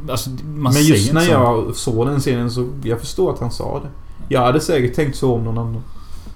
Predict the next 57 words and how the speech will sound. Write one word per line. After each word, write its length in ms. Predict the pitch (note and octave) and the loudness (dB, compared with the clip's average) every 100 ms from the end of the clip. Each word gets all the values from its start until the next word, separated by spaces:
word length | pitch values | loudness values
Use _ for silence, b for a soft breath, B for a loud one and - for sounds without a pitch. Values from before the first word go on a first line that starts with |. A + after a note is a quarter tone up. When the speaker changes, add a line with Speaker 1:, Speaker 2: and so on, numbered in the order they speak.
| B B - - | B B -14 -10
Speaker 1:
Ja, 160 | G#2+ G2 - | -8 -8 -8
nej, 340 | A2+ A2+ A2 A#2 | -4 -2 0 0
jag, 220 | A#2 A#2 | 0 2
jag 180 | A#2+ G#2+ | 0 2
kunde 140 | B2 | 0
inte 120 | A#2+ | 0
sätta 220 | - G#2 A2 | -2 -2 0
mig 100 | G2 | 2
in 80 | |
i 200 | F#2+ G#2 | 0 0
det. 60 | G#2+ | 0
Alltså, 220 | A2+ A2+ | -2 0
jag, 220 | A2+ A2 | 2 2
jag 140 | B2 B2 | 0 -2
tyckte 200 | G#2+ A#2 | -2 0
bara: 440 | A2+ A2 A2+ A2 G#2 | 2 2 2 0 -2
"Vilken 180 | A2 A#2 | -2 0
jävla 140 | G#2+ G#2 | 0 -2
fitta 460 | A#2 - - G2+ | -4 -6 -4 -4
som 160 | - G2+ | -2 -4
får 80 | - | -4
spö", 260 | - F#2 | -4 -4
typ. 160 | F#2 - | -4 -4
Speaker 2:
Jo, 220 | B2+ C3 C3+ | 0 2 2
det 80 | C#3 | 4
var 180 | C3+ | 4
ju 60 | C3 | 4
lite 200 | C3 - | 2 0
fittigt 260 | C3+ B2+ G#2+ | -4 -4 -2
sagt, 320 | A#2 A2 - | -2 -2 -2
men 180 | A#2+ G#2 | -4 -2
jag 220 | A#2 B2 | 0 0
kan 80 | C#3 | 2
ju 60 | C3+ | 0
inte 120 | A#2+ | -2
frångå 360 | C3+ C3 B2 | -2 0 2
det 280 | A#2+ A#2 A2 | 2 2 0
faktum 280 | B2+ - A2 | -4 -2 -4
att 80 | G#2+ | -4
han 80 | A2 | -4
kanske 240 | A#2+ A2 | -4 -2
hade 180 | A2+ G#2+ | 0 0
en 100 | G#2+ | 0
poäng. 360 | A2+ A2+ A#2+ A#2 B B B B | 0 -2 -2 -6 B B B B
Och 80 | B2 | 2
det, 120 | B2+ | 4
det 80 | C3+ | 4
är 40 | |
just 220 | C#3 - | 2 2
en 140 | C#3 C3+ | 0 2
sån 100 | F3+ | 2
här 120 | E3+ | 6
grej 140 | D#3 | 4
som 140 | C3+ C3+ | 4 2
gör 120 | A#2+ | 2
filmen 260 | C3 A#2 | 2 0
intressant. 540 | A2+ G#2+ A2 A2 C3 | 0 -2 -2 -2 -6